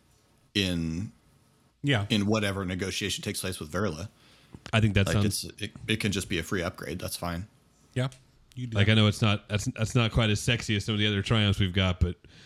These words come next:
Speaker 3: that's
Speaker 2: Yeah.
Speaker 3: important to me 'cause we're the long
Speaker 1: Right,
Speaker 3: way
Speaker 1: yeah, I mean, that's,
Speaker 3: to
Speaker 1: that's what we're doing
Speaker 3: keep
Speaker 1: right now. <laughs>
Speaker 3: to, to keeping our anonymity, <laughs> so.
Speaker 1: Yeah.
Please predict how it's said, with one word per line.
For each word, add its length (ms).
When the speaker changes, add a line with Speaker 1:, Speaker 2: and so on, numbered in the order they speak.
Speaker 3:
that's 180
Speaker 2:
Yeah. 80
Speaker 3:
important 540
to 100
me 160
'cause 160
we're 160
the 180
long 260
Speaker 1:
Right, 180
Speaker 3:
way 20
Speaker 1:
yeah, 260
I 60
mean, 160
that's, 260
Speaker 3:
to 120
Speaker 1:
that's 120
what 80
we're 80
doing 140
Speaker 3:
keep 80
Speaker 1:
right 80
now. 320
<laughs> 80
Speaker 3:
to, 400
to 320
keeping 320
our 100
anonymity, 540
<laughs> 20
so. 540
Speaker 1:
Yeah. 280